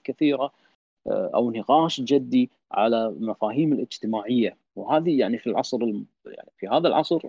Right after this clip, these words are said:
أمر ضروري ومهم حقيقة. آه، أمر آخر، آه، وهذه نقطة جديرة حقيقة وتحتاج إلى، آه، اهتمام، آه، وهو تراجع دور العقل وشيوع التقليد حتى في علم الكلام.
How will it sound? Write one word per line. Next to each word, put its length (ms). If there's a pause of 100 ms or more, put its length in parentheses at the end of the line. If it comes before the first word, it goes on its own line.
أمر 300
ضروري 480
ومهم 600
حقيقة. 420 (1120)
آه، 680 (1400)
أمر 360
آخر، 340 (360)
آه، 460
وهذه 400
نقطة 260
جديرة 420
حقيقة 520
وتحتاج 640
إلى، 140
آه، 680 (440)
اهتمام، 460 (640)
آه، 180 (160)
وهو 240
تراجع 460
دور 320
العقل 460 (480)
وشيوع 480
التقليد 500
حتى 300
في 160
علم 200
الكلام. 360